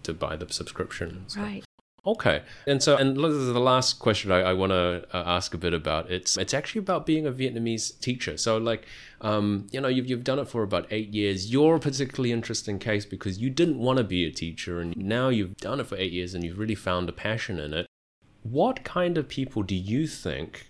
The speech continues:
Speaker 1: should really consider being a teacher?
Speaker 2: All right, so being a teacher. Wow, that is a hard question for me. <laughs> Well, especially when you consider that I don't have the passion of becoming a teacher at first.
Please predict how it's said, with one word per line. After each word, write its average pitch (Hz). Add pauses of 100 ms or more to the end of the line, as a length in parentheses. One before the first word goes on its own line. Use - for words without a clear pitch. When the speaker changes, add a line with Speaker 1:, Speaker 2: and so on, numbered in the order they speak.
(140)
Speaker 1:
should - (120)
really 156
consider 117 (220)
being 78
a 67
teacher? - (440)
Speaker 2:
All 185
right, 208
so 208
being 226
a 233
teacher. -
Wow, 208
that 233
is 294
a 254
hard 214
question 147
for 160
me. 247 (260)
<laughs> 427
Well, 285
especially 294
when 285
you 285
consider 285
that 254
I 339
don't 311
have 269
the 240 (200)
passion 247
of 254
becoming 240
a 240
teacher 240
at 220
first. 226